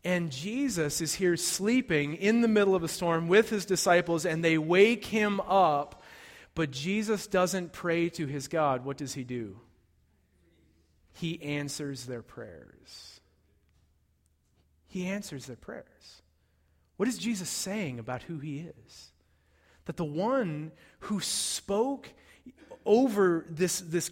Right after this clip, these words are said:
creation in Genesis one, this chaos of watery, you know, the, the, the surface of the deep, the one whose voice brought order to chaos in the very beginning is the voice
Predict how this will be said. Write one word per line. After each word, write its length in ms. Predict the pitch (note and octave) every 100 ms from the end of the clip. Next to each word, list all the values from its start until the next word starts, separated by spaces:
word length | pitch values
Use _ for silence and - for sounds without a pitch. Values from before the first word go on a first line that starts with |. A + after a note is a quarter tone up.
| -
creation 840 | - F#3+ F#3+ F#3 G#3+ A#3+ - D3
in 160 | C3 C3+
Genesis 560 | C#3+ F#3+ G#3 - E3+
one, 320 | F3 F#3 F#3 C#3
this 160 | C3
chaos 800 | - - A3 A3 E3+ D3 C3 -
of 140 | D3+ C3
watery, 720 | D3+ F3 G3 G3 F3+ D#3+ D3+ - -
you 100 | D#3+
know, 120 | D#3
the, 120 | D3 D3
the, 220 | C3 C#3+
the 120 | B2+
surface 520 | - - G3+ G3 F#3
of 80 | E3+
the 80 | D3+
deep, 200 | F#3 -
the 80 | E3
one 300 | F3+ A3 A#3
whose 260 | F#3+ D#3+
voice 880 | D3 C3 C#3+ F3+ F#3+ D3 A#2 - - - - - - _ _
brought 280 | D3+ D#3 D#3+ - -
order 460 | E3+ F#3+ G3+ G3
to 160 | F#3+ D#3+
chaos 760 | - E3+ D#3 C#3 A#2 G#2+ - -
in 140 | C#3
the 40 |
very 380 | B2+ C3+ D#3 D#3
beginning 460 | C#3 C3+ C3 A#2 A#2 _ _ _ _ _ _ _ _ _ _ _
is 160 | D3 B2+
the 80 | C3+
voice 760 | C3 D3 C#3 A#2+ - - -